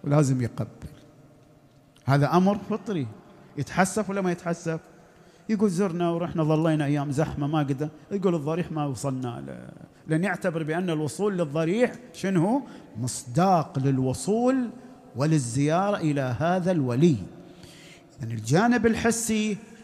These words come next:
أمر تؤكد عليه الأديان، ولكن بشرط أن يكون مبرر شرعًا، يعني يوجد عندك تبرير شرعي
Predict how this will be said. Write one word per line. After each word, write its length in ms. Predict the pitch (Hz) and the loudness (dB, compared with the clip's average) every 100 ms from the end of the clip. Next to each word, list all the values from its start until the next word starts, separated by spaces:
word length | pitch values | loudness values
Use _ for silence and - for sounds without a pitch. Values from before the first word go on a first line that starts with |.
| - - - - | -20 -20 -20 -2
أمر 400 | - 185 175 190 | 0 2 2 2
تؤكد 560 | 185 156 185 190 190 160 | 0 0 -2 -2 -2 0
عليه 300 | 160 175 165 | 0 2 0
الأديان، 540 | 165 156 147 151 165 | 0 -2 0 0 2
ولكن 400 | 147 143 156 - | 2 2 0 0
بشرط 640 | 151 151 - 175 131 - | -2 0 0 2 0 -2
أن 100 | 127 | -2
يكون 360 | 135 135 156 151 | 0 0 0 2
مبرر 460 | 139 131 139 143 147 | 0 0 -2 0 -2
شرعًا، 440 | 123 143 110 101 - - - | -2 -4 -4 -10 -14 -20 -12
يعني 180 | 104 123 | -4 0
يوجد 300 | 143 131 123 | 2 0 -2
عندك 520 | 143 147 151 170 185 - - - - | -2 0 2 2 0 -6 -20 -20 -16
تبرير 420 | - 135 131 170 175 | -6 -2 0 2 0
شرعي 480 | - 180 135 110 | 0 0 0 -6